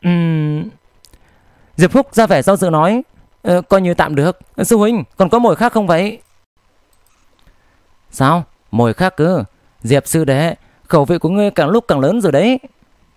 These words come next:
Ứng Tông Đạo chớp chớp mắt cười nói: "Con gái ta thiên sinh lệ chất, quốc sắc thiên hương." Diệp Húc thấy thật sự chẳng thể đòi thêm được cái thứ gì từ Ứng Tông Đạo thì đành phải bỏ qua, đồng ý chuyện này.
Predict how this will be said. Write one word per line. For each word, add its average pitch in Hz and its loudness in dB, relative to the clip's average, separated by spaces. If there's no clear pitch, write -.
Ứng 196 2
Tông 220 2
Đạo 175 0
chớp 226 0
chớp 233 -2
mắt 247 -2
cười 147 2
nói: 170 0
"Con 143 2
gái 135 0
ta 151 2
thiên 185 -2
sinh 196 -4
lệ 143 0
chất, 247 0
quốc - 2
sắc 247 0
thiên 185 0
hương." 170 -2
Diệp 165 0
Húc 254 0
thấy 202 2
thật 233 0
sự 180 0
chẳng 160 0
thể 147 0
đòi 147 2
thêm 202 -2
được 170 -4
cái 202 0
thứ 202 0
gì 160 -2
từ 160 2
Ứng 156 -2
Tông 208 0
Đạo 160 0
thì 185 2
đành 175 0
phải 139 0
bỏ 135 2
qua, 180 0
đồng 170 2
ý 196 0
chuyện 220 0
này. 123 0